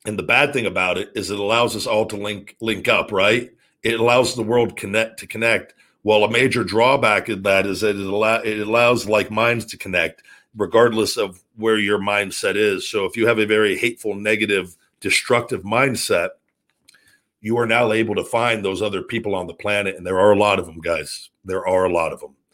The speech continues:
that, unfortunately, and, and that is, eh, social media allows anybody to put out anything. And a lot of it, you're not really, it just kind of blurs the lines.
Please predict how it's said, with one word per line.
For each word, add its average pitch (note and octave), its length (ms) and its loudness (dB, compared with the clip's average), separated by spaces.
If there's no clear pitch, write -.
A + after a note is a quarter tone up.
that, F#2+ 360 2
unfortunately, E2 800 -4
and, F2 460 -2
and G#2 160 -6
that G2+ 200 4
is, F#2 320 -2
eh, C#3+ 60 -6
social - 460 0
media A#2+ 520 2
allows G#2 460 -2
anybody G#2 760 -2
to G2 100 -6
put A2+ 200 0
out G#2 180 4
anything. G#2 680 0
And G#2+ 220 2
a G2 40 0
lot A2 320 4
of A2+ 120 2
it, A2 220 2
you're G2+ 160 -2
not A2 240 0
really, G#2 640 0
it G#2+ 80 -4
just B2 300 -6
kind C3+ 240 0
of G#2 80 -2
blurs A2+ 400 -2
the A#2 60 -10
lines. G#2 680 -4